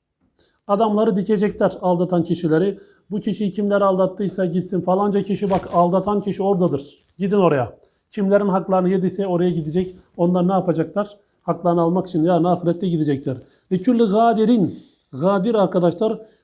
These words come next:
هُوَ الَّذ۪ي يُوَاعَدُ عَلَى اَمْرٍ، يُوَاعِدُ عَلَى اَمْرٍ وَلَا يَف۪ي بِهِ. Söz verip de sözünü tutmayan kişidir gadir. Yani aldatan kimse demektir. Bu kimse için ne vardır arkadaşlar? Bu kimse için kıyamet gününde bir sancak vardır.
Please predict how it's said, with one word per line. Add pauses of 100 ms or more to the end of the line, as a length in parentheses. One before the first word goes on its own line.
(120)
هُوَ (100)
الَّذ۪ي
يُوَاعَدُ
عَلَى (160)
اَمْرٍ، (220)
يُوَاعِدُ
عَلَى
اَمْرٍ (280)
وَلَا
يَف۪ي
بِهِ. (220)
Söz
verip
de
sözünü
tutmayan
kişidir
gadir.
Yani (260)
aldatan
kimse
demektir. (360)
Bu
kimse
için
ne
vardır
arkadaşlar? (100)
Bu
kimse
için (200)
kıyamet
gününde
bir
sancak
vardır.